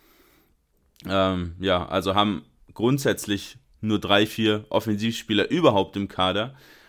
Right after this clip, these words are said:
Äh, Mama Baldé ja auch noch beim Afrika Cup, jetzt ist eigentlich nur noch Lacazette da, Ernest Nuama und eben Ryan Cherki.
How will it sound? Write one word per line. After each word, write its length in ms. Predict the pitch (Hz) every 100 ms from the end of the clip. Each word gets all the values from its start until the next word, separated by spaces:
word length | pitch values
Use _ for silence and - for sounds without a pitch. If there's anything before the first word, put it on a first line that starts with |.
| _ -
Äh, 140 | 92
Mama 280 | 98 104 107
Baldé 320 | 95 95 98
ja 160 | 107 80
auch 100 | 101
noch 100 | 104
beim 160 | 101
Afrika 420 | 98 120 - 117 110
Cup, 240 | 117 107
jetzt 120 | 101
ist 60 | 92
eigentlich 200 | 92 95
nur 160 | 101
noch 60 | 98
Lacazette 580 | 104 - 95 - 110 -
da, 300 | 113 113 113 _ _ _ _
Ernest 480 | - 101 101 - -
Nuama 540 | 98 101 113 113 110
und 220 | - 101 87
eben 160 | 98
Ryan 320 | 95 95 95
Cherki. 480 | - 107 113 - 113